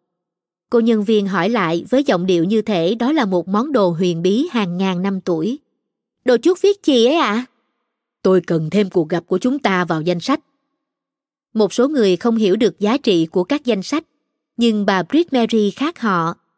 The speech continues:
Bà có nhiều danh sách đến nỗi phải lập một bản liệt kê toàn bộ chúng. Nếu không thì bất cứ chuyện gì cũng có thể xảy ra. Bà có thể lăn đùng ra chết, hoặc quên mất không mua natri bicarbonate.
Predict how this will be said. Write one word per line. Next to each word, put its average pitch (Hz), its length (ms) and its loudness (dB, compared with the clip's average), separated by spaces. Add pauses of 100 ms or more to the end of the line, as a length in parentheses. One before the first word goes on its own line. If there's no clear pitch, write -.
(160)
Bà 202 160 0
có 269 140 -2
nhiều 254 280 2
danh 214 200 -2
sách 311 220 -4
đến 269 180 0
nỗi 196 440 0
phải 214 200 -2
lập 247 220 0
một 180 200 -2
bản 170 280 -4
liệt 185 260 -2
kê 208 220 0
toàn 180 320 -2
bộ 165 240 2
chúng. 226 240 -4 (540)
Nếu 285 160 2
không 240 300 0
thì 190 260 2
bất 262 300 -4
cứ 294 220 2
chuyện 190 220 0
gì 185 160 2
cũng 175 220 -2
có 302 100 -2
thể 185 260 -2
xảy 185 240 -2
ra. 202 380 -4 (520)
Bà 208 160 0
có 285 140 0
thể 214 240 0
lăn 233 340 0
đùng 180 240 0
ra 202 140 0
chết, 285 300 -2 (540)
hoặc 214 300 -2
quên 226 260 0
mất 320 160 0 (140)
không 247 220 0
mua 226 180 4
natri 226 420 0
bicarbonate. 226 800 -2